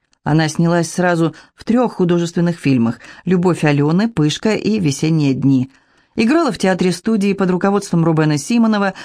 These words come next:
и познакомилась с Иваном Семёновичем Козловским. Говорят,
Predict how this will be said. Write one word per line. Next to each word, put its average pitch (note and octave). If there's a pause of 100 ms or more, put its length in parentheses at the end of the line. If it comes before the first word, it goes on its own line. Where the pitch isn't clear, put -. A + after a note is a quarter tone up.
(120)
и C#4+
познакомилась A3
с -
Иваном E3+
Семёновичем D#3 (240)
Козловским. C3 (420)
Говорят, D#3+